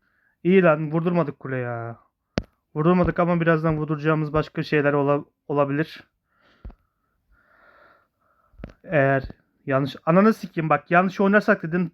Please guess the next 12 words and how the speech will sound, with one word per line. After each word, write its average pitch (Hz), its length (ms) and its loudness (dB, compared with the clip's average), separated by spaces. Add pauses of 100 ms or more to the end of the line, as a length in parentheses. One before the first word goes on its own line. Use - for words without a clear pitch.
Dakikasında 240 680 2
yanlış 190 340 0
oynadım. 135 320 -8
Anamına 143 340 -10
koyayım 127 340 -10
ya. 120 420 -4 (3500)
Mükemmel. 143 520 0 (2000)
Ee, 135 380 -2 (840)
tamam 131 300 -2
ayı 147 200 2
yapıştıracağım 139 600 -2
biliyoruz. - 460 -6